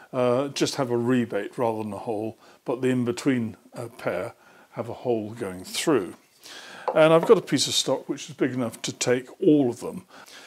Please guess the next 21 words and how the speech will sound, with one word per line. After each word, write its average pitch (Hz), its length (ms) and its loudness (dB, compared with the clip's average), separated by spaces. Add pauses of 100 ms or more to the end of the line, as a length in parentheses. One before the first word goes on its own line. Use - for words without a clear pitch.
(300)
Uh, 147 200 4
my 151 180 4
problem 214 400 4
is 98 440 2
that, 151 180 -2 (640)
uh, 151 200 6
once 190 640 2
I've 147 400 0 (100)
cut - 260 -2 (500)
the - 80 -14
holes 113 840 -4 (560)
and 135 140 0
I 131 80 6
then 135 260 2
want 131 260 0
to - 140 -8 (300)
cut - 280 0
the 143 60 -4
pieces 135 540 -2
out 117 160 0
individually, 117 800 -2